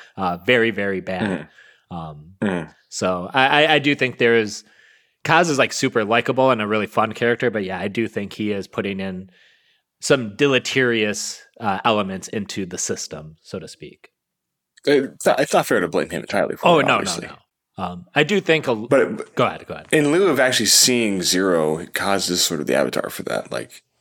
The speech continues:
Speaker 2: we don't really see that happen with Zero 'cause he's just not, big mistake, I feel like, not, just not having him be, like, an on-screen character after three, 'cause you, you can't get to see how he's changed and what about him that, that Snake finds so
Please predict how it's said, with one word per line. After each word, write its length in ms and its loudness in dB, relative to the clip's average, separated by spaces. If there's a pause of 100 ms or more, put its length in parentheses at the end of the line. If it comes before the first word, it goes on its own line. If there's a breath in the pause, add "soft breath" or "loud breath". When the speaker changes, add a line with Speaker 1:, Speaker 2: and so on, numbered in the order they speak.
(160)
Speaker 2:
we 120 -2
don't 180 2
really 200 2
see 180 2
that 140 2
happen 320 0
with 140 0
Zero 420 2
'cause 180 -6
he's 180 -2
just 200 -2
not, 340 -2 (720 loud breath)
big 140 4
mistake, 360 2
I 80 -2
feel 140 -2
like, 160 0
not, 200 0
just 160 -4
not 240 0
having 300 0
him 160 -2
be, 100 0
like, 160 -2
an 80 -2
on-screen 380 -2
character 380 -2
after 320 -2
three, 300 -2
'cause 180 -10
you, 180 -8
you 60 -8
can't 220 -4
get 120 -2
to 80 -4
see 240 2
how 180 0
he's 180 0
changed 540 -2
and 160 -4
what 140 0
about 280 -2
him 220 -4
that, 180 -6 (640 loud breath)
that 120 -6
Snake 340 0
finds 300 -2
so 420 0